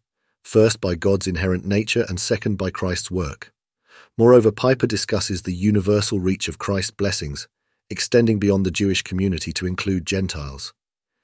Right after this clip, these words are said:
He debates that these blessings are rooted in God's mercy,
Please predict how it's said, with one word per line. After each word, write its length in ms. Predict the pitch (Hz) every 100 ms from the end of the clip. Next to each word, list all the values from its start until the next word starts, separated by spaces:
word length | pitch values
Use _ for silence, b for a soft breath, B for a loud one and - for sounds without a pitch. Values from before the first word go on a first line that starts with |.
| _ _
He 120 | 113
debates 380 | 110 127 135 -
that 140 | 110
these 180 | 113 107
blessings 440 | 113 107 107 92
are 60 | 95
rooted 360 | 87 101 87
in 100 | 85
God's 320 | 87 92 87 98
mercy, 460 | 107 104 - -